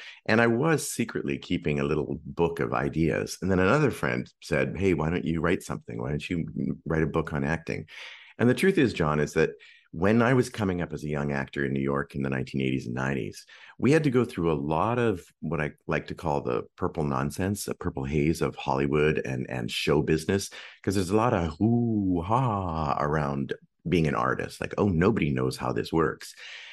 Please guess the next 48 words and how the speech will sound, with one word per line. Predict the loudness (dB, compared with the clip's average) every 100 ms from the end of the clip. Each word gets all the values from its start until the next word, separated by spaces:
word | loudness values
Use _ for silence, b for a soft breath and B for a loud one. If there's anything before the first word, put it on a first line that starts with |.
| B
And | 4
the | 4
truth | 6 4 6
is, | 2 4
we | 4
had | 4 4
to | -2
really | -2 0 2 2
learn | 0
a | 0
lot | 0 2 0
of | -2
lessons | -4 -4 -4 -6 -4
about | -2 -2 0
the | 2
industry | 0 0 -2
and | -2
the | -2
business | -2 -4 -6 -4
ourselves. | -4 -2 0 0 -2 -6 -12 B B B -4
And | -2
so | 4 2
the | 4 0
real | 2 2 2
impetus | 0 -2 -6 -10 -6
behind | -4 -2 -4
the |
book | -2 0 -2 -2
is | -2 -2 -4 -6
to | -2 -2
help | -2 0 -2 -2 _ B B B -4
young | 0 2
artists | 4 4 2 -2 -6 -14 -18 0
get | 0 0 -6
through | 0 2 4
a | 4
period | 0 -4 0 0 -2
of | -4 -6 -6
purple | -4 0 2
haze | 2 0 0 0
and | -2 -2
get | -2 -2
the | -2
nonsense | 0 0 -2 -2 -2 0
out | 0
of | 0
the | 0
way, | 0 -2 -6